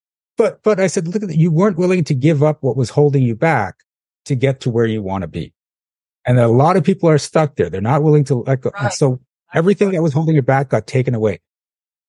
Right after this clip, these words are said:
Speaker 1: Skip five years ahead. She's making over five times the income she was making before. And that's personal. And her, her business was making a lot more because now she's got her own team. She's the boss.
Speaker 2: Yeah.
Speaker 1: Right? She's vacationing in exotic places twice a year.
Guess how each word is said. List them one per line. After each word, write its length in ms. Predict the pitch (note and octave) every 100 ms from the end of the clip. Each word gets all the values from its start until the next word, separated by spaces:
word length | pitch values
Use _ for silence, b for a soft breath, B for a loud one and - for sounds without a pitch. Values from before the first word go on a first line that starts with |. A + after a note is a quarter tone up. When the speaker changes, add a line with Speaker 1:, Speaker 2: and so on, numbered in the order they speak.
| _
Speaker 1:
Skip 420 | - - - D3+
five 300 | - D3+ F3+
years 260 | D#3 D#3+ C3+
ahead. 440 | A2+ C3+ G#2 E2+ - _ _ _ _
She's 260 | - C3+
making 500 | B2+ B2 - G#2+ A2+ -
over 240 | - A#2 A2
five 440 | - - C#3+ E3+
times 380 | - D3+ C#3 C3
the 80 | A2
income 380 | A#2+ A#2 A#2 G#2+
she 140 | -
was 160 | G2+ -
making 300 | F#2 - F2+
before. 560 | E2+ - F#2+ D#2+ E2+ -
And 80 | B2
that's 160 | B2+
personal. 460 | - - C#3 - -
And 140 | C3+ A2+
her, 100 | G#2+
her 120 | A2
business 380 | - B2+ C3+ A#2+
was 120 | F#2
making 280 | G2+ A#2 G2+
a 60 |
lot 200 | F#2+ G#2+
more 140 | A2+ G#2
because 220 | G#2 G#2+
now 120 | D3
she's 320 | C3+ C#3+ - - _ _ _
got 160 | - C#3+
her 120 | C#3
own 140 | C3 C3
team. 260 | G#3+ D#3
She's 260 | D3+ D3 B2
the 80 | A2
boss. 440 | F3+ - - - _ _ _
Speaker 2:
Yeah. 280 | F3 F3 D#3
Speaker 1:
Right? 220 | C#3 E3
She's 280 | - - D3+ A2+
vacationing 760 | G#2+ D3 C#3 D#3 E3 F#3 F3+
in 100 | C3
exotic 460 | A#2+ G#2 B2 C#3+ C3+
places 340 | C3+ B2 C3
twice 320 | - A#2+ A2+
a 60 | B2
year. 220 | G2+ F#2+